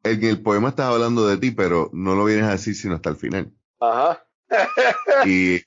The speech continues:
Speaker 1: estás hablando de esa,
Speaker 2: Qué trabajo,
Speaker 1: de esa
Speaker 2: ¿verdad?
Speaker 1: lucha que, que, que tiene, esa lucha, esa deconstrucción, ese ataque que todos los
Speaker 2: Ajá.
Speaker 1: seres humanos tenemos con nuestra cabeza y
Speaker 2: Exacto.
Speaker 1: que afloran en los momentos de crisis.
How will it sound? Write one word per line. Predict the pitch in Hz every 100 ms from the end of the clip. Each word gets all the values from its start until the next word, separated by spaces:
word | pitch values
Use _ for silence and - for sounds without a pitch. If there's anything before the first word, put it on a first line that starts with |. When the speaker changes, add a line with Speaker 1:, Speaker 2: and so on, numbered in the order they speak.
| -
Speaker 1:
estás | 95 - 107
hablando | 110 117 123 127 117
de | 110
esa, | 107 110 123 120 104 87
Speaker 2:
Qué | 139 156
trabajo, | 160 139 131 143
Speaker 1:
de | -
esa | 117 120
Speaker 2:
¿verdad? | 117
Speaker 1:
lucha | 131 127 120 110
que, | 101 98 -
que, | 101
que | - 95
tiene, | - 101 104 113 107 90 65 _ _ _ -
esa | 104 135 131
lucha, | 127 131 135
esa | 113 120 113
deconstrucción, | 120 120 117 120 110 123 113
ese | 110 120
ataque | 110 110 127 120 107 101 101 _
que | 90
todos | 85 90 92 117
los | 139
Speaker 2:
Ajá. | 123
Speaker 1:
seres | 113 117
humanos | 107 107 104
tenemos | 92 98
con | 101 95
nuestra | 95 90
cabeza | - 67 92 87 - _ 107
y |
Speaker 2:
Exacto. | 98 101 90
Speaker 1:
que | 87
afloran | 82 101 104 131 123
en | 104
los | 90
momentos | 87 85 90 107
de | 95
crisis. | 90 101 -